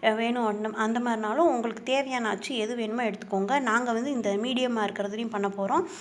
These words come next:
இந்த ரிப்பன் பக்கோடா மாதிரி இருக்கிறதுலையும் பண்ண போறோம். இப்ப வந்து எப்படி வந்து நம்ம காராச்சேவு போடலாம்னு பார்க்கலாம்.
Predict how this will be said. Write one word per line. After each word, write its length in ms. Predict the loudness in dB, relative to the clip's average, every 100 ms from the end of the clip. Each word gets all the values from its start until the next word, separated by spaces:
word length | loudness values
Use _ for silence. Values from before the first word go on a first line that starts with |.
| -18 -8
இந்த 240 | -4 0 2
ரிப்பன் 320 | 2 0 0 0
பக்கோடா 340 | -2 0 0
மாதிரி 220 | -2 -2
இருக்கிறதுலையும் 400 | -2 -2 -2 -4
பண்ண 160 | -2 -2
போறோம். 360 | -2 -2 -2 -2 -10 -18 -20 -20 -8
இப்ப 180 | -6 -2
வந்து 200 | 0 2 0
எப்படி 240 | 0 -2
வந்து 260 | 0 2 2
நம்ம 240 | 2 0 2
காராச்சேவு 520 | 4 6 4 0 0
போடலாம்னு 400 | 2 4 4 2
பார்க்கலாம். 400 | 2 2 2 0